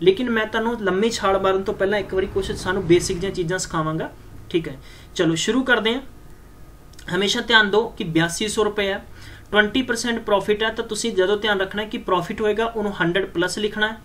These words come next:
ਠੀਕ ਹੈ, ਔਰ ਹੰਡਰਡ ਪਲੱਸ ਲਿਖੋਗੇ, ਜੇ ਤੁਹਾਨੂੰ ਲਾਸ ਹੈ ਤਾਂ ਹੰਡਰਡ ਮਾਈਨਸ ਲਿਖੋਗੇ, ਠੀਕ ਹੈ। ਇਹ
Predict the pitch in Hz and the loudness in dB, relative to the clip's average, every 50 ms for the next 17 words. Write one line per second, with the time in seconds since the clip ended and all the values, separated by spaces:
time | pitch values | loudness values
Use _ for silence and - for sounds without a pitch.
0 | - - - - - - - - - 196 190 - 247 233 220 - - 208 196 170 | -18 -20 -20 -20 -20 -20 -20 -8 -4 -4 -2 -2 -2 -4 -6 -8 -6 -6 -4 -2
1 | 170 175 170 202 202 - - 190 202 202 - 208 214 208 220 214 240 254 247 233 | 0 0 0 0 0 2 2 2 2 2 0 -2 -2 0 -2 -2 -2 -4 -4 -6
2 | 185 156 156 202 214 208 233 220 220 214 202 180 160 151 170 170 202 208 208 202 | -4 0 2 2 2 2 2 0 0 2 2 4 2 2 2 0 -2 -4 -4 -4
3 | 170 180 165 165 180 202 190 165 151 147 147 143 - 143 139 - 139 143 - 127 | -2 0 0 2 2 0 0 -2 -2 -4 -6 -8 -8 -8 -10 -8 -10 -12 -12 -10
4 | - - 233 233 294 - - 196 214 226 220 | -8 -6 -6 -6 -6 -4 0 2 2 2 2